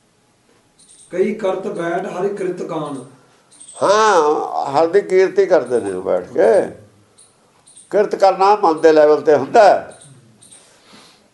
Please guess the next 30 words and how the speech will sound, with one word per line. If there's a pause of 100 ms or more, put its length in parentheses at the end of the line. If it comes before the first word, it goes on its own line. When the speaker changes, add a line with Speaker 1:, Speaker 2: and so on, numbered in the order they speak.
(140)
Speaker 2:
ਮਨ
ਦੇ
ਲੈਵਲ
ਤੇ
ਕੀਰਤੀ
ਕਰਦੇ
ਨੇ
ਉਹ। (440)
ਕੀਰਤੀ
ਕਰਨਾ
ਹੋਰ
ਗੱਲ
ਹੈ, (180)
ਕਥਾ
ਕਰਨੀ
ਹੋਰ
ਗੱਲ
ਹੈ। (1000)
ਦੇਖੋ, (1160)
ਕੀਰਤੀ
ਕਰਨੀ
ਆਪਣੇ
ਲੈਵਲ
ਤੇ,
ਆਪਣੀ
ਬੁੱਧੀ
ਅਨੁਸਾਰ
ਕਰਨੀ
ਹੁੰਦੀ
ਹੈ।